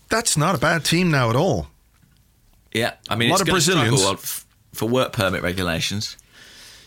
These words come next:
Speaker 2: Yeah, Brazilians. I mean, everyone loves, everyone loves.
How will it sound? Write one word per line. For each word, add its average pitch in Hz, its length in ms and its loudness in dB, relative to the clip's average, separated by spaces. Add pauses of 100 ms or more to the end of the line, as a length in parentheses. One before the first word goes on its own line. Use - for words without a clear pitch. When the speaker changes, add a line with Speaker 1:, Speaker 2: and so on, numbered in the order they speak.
(200)
Speaker 2:
Yeah, 214 320 0
Brazilians. 180 500 0
I 160 60 2
mean, 160 340 0 (720)
everyone 151 300 0
loves, 147 320 -2
everyone 151 380 -2
loves. 135 540 0